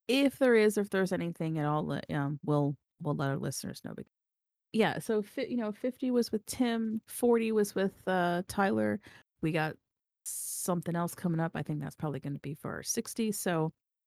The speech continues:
yeah. So this is just a f-, this is just a regular old crazy episode, fifty-three.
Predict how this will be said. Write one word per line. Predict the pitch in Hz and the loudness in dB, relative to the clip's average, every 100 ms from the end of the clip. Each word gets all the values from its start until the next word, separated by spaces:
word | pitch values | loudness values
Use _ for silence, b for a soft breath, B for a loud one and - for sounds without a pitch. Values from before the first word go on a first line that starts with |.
| _ - | _ -6
yeah. | 330 175 - _ | -2 -2 -6 _
So | - 240 | -2 2
this | 269 277 | 2 0
is | - | -2
just | 247 - | 0 0
a | |
f-, | 214 - 247 | -4 -8 -12
this | - | -6
is | 220 | -4
just | 208 151 | -4 -4
a | 143 147 _ _ _ | -4 -8 _ _ _
regular | 143 165 180 175 170 | -2 -2 2 2 2
old | 160 165 | 2 -2
crazy | - 160 156 160 | 0 0 2 0
episode, | 143 127 - 131 127 | -2 -4 -8 -8 -8
fifty-three. | - 131 143 - 131 120 | -10 -8 -8 -8 -10 -12